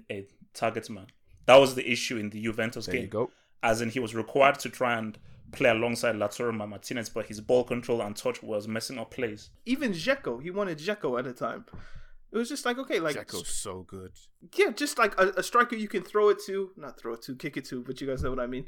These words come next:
Speaker 3: And the
Speaker 1: Mm.
Speaker 3: ball just sticks, and I can bring in the secondary striker. I can bring in someone from midfield or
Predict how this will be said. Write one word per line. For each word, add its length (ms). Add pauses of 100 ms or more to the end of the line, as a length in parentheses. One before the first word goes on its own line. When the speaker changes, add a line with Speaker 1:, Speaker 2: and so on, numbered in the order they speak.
(420)
Speaker 3:
And 440 (400)
the 140
Speaker 1:
Mm. 60
Speaker 3:
ball 180
just 240
sticks, 480
and 140
I 80
can 160
bring 260
in 280 (120)
the 80
secondary 560
striker. 340
I 60
can 160
bring 240
in 140
someone 260
from 240
midfield 420
or 260